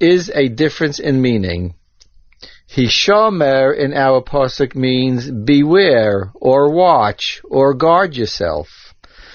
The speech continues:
But the word Hishomer is related to the word Shimorim, lees, L E E S, or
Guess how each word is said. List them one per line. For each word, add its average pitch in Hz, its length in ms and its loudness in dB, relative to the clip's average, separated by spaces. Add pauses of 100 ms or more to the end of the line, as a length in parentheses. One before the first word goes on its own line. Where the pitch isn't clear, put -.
(240)
But 123 220 0
the 123 120 0
word 147 600 2 (180)
Hishomer 135 1200 2 (440)
is 107 220 -2
related 160 680 2
to 151 160 -6
the 135 140 2
word 156 520 4
Shimorim, 123 1040 0 (680)
lees, 127 800 -2 (200)
L 165 180 2
E 165 320 -2
E 165 240 0
S, 123 500 -2 (160)
or 139 500 2